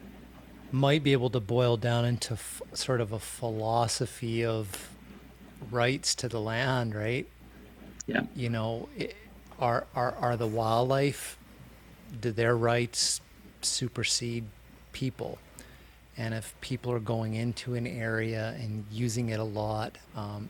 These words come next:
Speaker 1: and there is conflict, you know, I, I think there's a, a philosophy that it's like, well, the people are the problem. The people are the ones that,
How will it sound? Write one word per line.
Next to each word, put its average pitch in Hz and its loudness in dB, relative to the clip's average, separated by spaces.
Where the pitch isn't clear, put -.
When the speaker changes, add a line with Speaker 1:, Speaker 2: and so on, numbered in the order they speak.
Speaker 1:
and 107 -4
there 107 -4
is 107 -2
conflict, 117 -4
you 113 -4
know, 110 -2
I, 107 -2
I 127 0
think 123 -2
there's 113 -2
a, 107 -4
a 113 -4
philosophy 113 -2
that 107 -4
it's - -6
like, 107 -4
well, 107 -4
the - -8
people 123 -2
are 110 -4
the 104 -8
problem. 107 -6
The 104 -8
people 120 -6
are 113 -4
the 110 -6
ones 107 -6
that, 110 -4